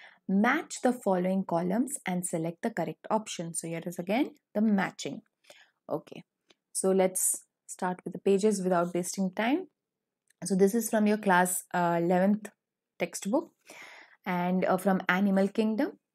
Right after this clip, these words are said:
Okay, so here as we can see here, so we can see, uh, the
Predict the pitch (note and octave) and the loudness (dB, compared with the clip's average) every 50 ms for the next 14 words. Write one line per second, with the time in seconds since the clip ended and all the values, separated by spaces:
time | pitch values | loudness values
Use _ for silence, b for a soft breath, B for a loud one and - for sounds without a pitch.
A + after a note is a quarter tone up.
0 | _ _ - G3+ F#3+ - C#4+ D4 - _ - B B B B B B B B - | _ _ -8 -8 -6 -6 -8 -12 -12 _ -20 B B B B B B B B -12
1 | - - A3 G#3+ G#3 G#3 G3+ G3+ G3+ G#3 G3+ G3+ - - - F#3+ F#3+ A#3 A#3+ B3+ | -4 2 4 4 6 6 6 4 4 4 4 2 0 -2 -4 0 4 4 6 6
2 | C4 B3 A3 A3 G#3 G3+ G3+ G#3+ G#3+ G#3+ G#3 G#3+ G#3+ G#3+ - B3 B3 A#3+ A3+ G3+ | 6 4 4 4 2 2 2 2 2 2 2 2 2 2 2 2 4 4 6 6
3 | G3 G3+ G#3 G3+ - G#3 F#3+ F#3+ G#3+ G#3 - G#3+ G#3 G#3 G#3 - - G#3+ G#3 G#3 | 6 4 4 2 2 0 0 0 0 -2 0 0 0 0 0 0 0 2 2 4
4 | G#3 G#3 - - - F3+ F3+ F3 F3 F3+ E3+ F3+ F3+ - | 4 2 2 2 2 2 4 4 2 2 4 4 2 2